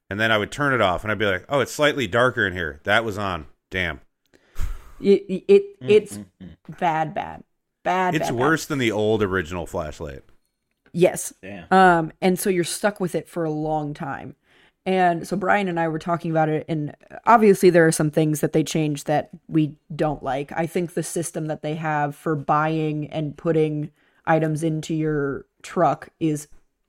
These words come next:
Speaker 2: awful. Absolutely
Speaker 1: It's
Speaker 2: one of the
Speaker 1: even
Speaker 2: most,
Speaker 1: worse now.
Speaker 2: one of the most awful
Speaker 3: They
Speaker 2: things they could have done.
Speaker 1: Yeah.
Speaker 2: Um,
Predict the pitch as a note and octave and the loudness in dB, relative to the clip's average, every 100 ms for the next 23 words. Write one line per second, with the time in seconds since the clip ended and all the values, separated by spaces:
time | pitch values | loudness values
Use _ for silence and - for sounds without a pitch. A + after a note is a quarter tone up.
0 | _ - F3 A3 - - - _ _ - | _ 2 4 4 0 -10 -12 _ _ -2
1 | F#3+ F#3+ - G3+ F3 D#3+ - C3 D#3 F3 | 2 2 0 0 2 2 2 2 2 0
2 | E3+ D#3 A#2 D#2+ B2+ A#2+ G#2+ F#2+ F#2 F2+ | 0 0 2 2 2 0 2 4 4 0
3 | - D#2 D2 - - - _ _ - F#3 | -4 -8 -8 -10 -16 -20 _ _ -4 0
4 | A3+ A3+ F#3+ E3+ - F3 F3 F3 C#3 D3 | 0 0 0 -2 2 2 2 0 0 0
5 | D3 D#3 - D3 C#3 D3+ C#3+ B2 D3+ _ | 0 -2 -4 -6 -6 -4 -4 -4 -8 _
6 | _ _ - B1 C2+ A1 - _ _ _ | _ _ -20 -16 -14 -14 -20 _ _ _
7 | _ _ _ _ - E3+ D#3+ D3+ C#3+ F#2 | _ _ _ _ -4 0 0 -2 -6 -12